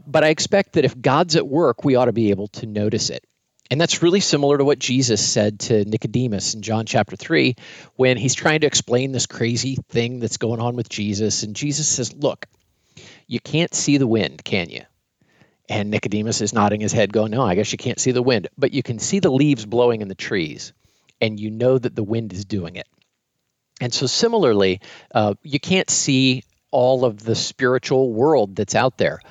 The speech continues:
but you can see its effects. And statistics and research and just asking questions and listening helps us to see what God's doing in the world.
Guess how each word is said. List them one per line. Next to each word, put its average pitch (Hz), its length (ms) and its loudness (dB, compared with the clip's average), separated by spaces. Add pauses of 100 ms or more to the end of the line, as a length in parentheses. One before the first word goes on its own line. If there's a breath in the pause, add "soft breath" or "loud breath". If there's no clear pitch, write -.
(160 loud breath)
but - 160 0
you 123 120 -6
can 117 160 -10
see 170 260 -2
its - 160 -4
effects. - 640 -4 (120)
And 101 220 0
statistics - 760 -2
and 120 160 -8
research 156 640 -2
and 95 140 -10
just 113 220 -4 (200)
asking 123 400 -2
questions 123 520 -2
and 101 100 -12
listening 101 400 0 (200 loud breath)
helps - 320 -2
us 120 200 -2
to - 120 -10
see 107 340 -2
what 95 220 -4
God's 92 300 -4
doing 80 260 -8
in 73 60 -16
the 69 80 -18
world. - 300 -20